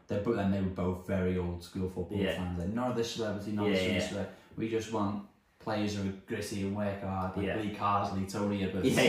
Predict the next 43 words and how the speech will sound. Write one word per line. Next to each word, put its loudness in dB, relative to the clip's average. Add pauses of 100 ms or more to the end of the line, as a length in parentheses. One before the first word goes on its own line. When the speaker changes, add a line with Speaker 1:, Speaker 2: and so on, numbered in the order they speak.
(220)
Speaker 2:
yeah. 6
Speaker 1:
Uh, -6
so, 0
sort 2
of 6
like -2
David 6
Moyes' 2
era 2
of -4
team, 4
and -2
Tim 0
Cahill's 0
were, -2 (320)
were 0
sort -2
of -2
that 2
mould. 0 (440)
Um, 2 (600)
but 2
now 4
with 0
the 2
ce-, -2
celebrity -2
side 0 (340)
coming 2
in, 2
where 0 (280)
I 2
feel 2
that -4
as -6
an -2
Everton -4
fan, -4 (460)
some -2
of 0
our 2
players -2
have, -2